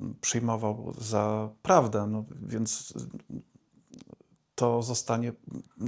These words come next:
konkretnie przeanalizowane, no,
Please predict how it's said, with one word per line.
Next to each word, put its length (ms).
konkretnie 720
przeanalizowane, 880
no, 160